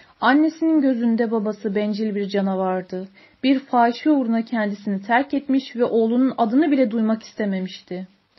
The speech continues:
Jane bu hikayelere inanmıştı. Bu yüzden de babasıyla herhangi bir bağlantı kurmaktan kaçınmıştı. Şimdi bu mektup karşısında artık neye inanacağını bilememiş.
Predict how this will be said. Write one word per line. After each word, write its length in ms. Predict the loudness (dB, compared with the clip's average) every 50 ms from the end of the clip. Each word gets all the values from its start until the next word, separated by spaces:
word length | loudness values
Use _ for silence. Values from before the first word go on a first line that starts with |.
| -20 -20 -20 -20 _ _ -8
Jane 300 | -4 -2 0 0 0 0
bu 100 | 2 2
hikayelere 640 | 2 0 0 0 2 2 4 4 2 0 -2 -2 0
inanmıştı. 800 | 0 0 0 -2 -2 -2 -4 -6 -8 -12 -10 -8 -6 -6 -6 -6
Bu 100 | -4 -2
yüzden 400 | -2 -2 -2 -2 -2 -2 -2 -2
de 120 | -2 -2 -4
babasıyla 640 | -4 -4 -4 -6 -6 -4 -4 -4 -2 -2 -2 -2
herhangi 480 | -2 -2 -2 0 0 0 0 0 0 -2
bir 160 | -4 -2 0
bağlantı 480 | 0 2 2 2 0 0 -2 -6 -8 _
kurmaktan 560 | -6 -4 -4 -4 -4 -6 -6 -4 -4 -4 -2
kaçınmıştı. 840 | -4 -6 -8 -6 -6 -6 -4 -6 -6 -8 -14 -14 -10 -10 -10 -10 -12 _ _ _ _ -20 -20 -20 _ _
Şimdi 520 | -18 -14 -10 -8 -6 -6 -6 -6 -4 -4 -2
bu 60 | -2
mektup 460 | -2 -2 -2 -4 -6 -10 -12 -10 -6
karşısında 720 | -2 0 0 0 0 -2 -6 -8 -6 -4 -2 0 0 0
artık 360 | 0 -2 -4 -6 -8 -8 -6 -4
neye 180 | -2 -2 0
inanacağını 640 | 0 0 -2 -2 -2 -4 -2 -2 -2 -2 -2 -2 -2
bilememiş. 640 | -2 -2 -2 -2 -4 -4 -6 -10 -14 -18 -20 -20